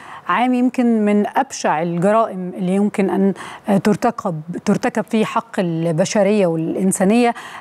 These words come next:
آه، عام مليء بالدمار واستهداف الأطفال والمدنيين والنساء والشيوخ. آلة القتل والتخريب الممنهج للاحتلال ما زالت تواصل جرائمها البشعة وسط عجز وصمت من المجتمع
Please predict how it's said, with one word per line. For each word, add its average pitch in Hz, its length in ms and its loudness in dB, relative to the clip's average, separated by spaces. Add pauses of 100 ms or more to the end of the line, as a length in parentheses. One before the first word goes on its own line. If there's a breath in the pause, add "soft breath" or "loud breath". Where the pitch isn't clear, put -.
(120)
آه، 196 300 2 (160)
عام 220 420 0 (200)
مليء 214 420 2
بالدمار 190 840 2
واستهداف 185 580 0
الأطفال 196 520 2
والمدنيين 175 720 2 (380 loud breath)
والنساء 196 540 4 (160)
والشيوخ. 208 600 0 (520 loud breath)
آلة 262 320 2
القتل 180 560 -4
والتخريب 196 580 0 (100)
الممنهج 196 640 2
للاحتلال 185 680 2
ما 233 100 4
زالت 226 260 2 (480 loud breath)
تواصل 220 540 2
جرائمها 196 460 2
البشعة 202 500 0 (300 loud breath)
وسط 202 280 0 (220)
عجز 196 500 -2
وصمت 208 520 0
من 196 340 2 (160)
المجتمع 180 640 2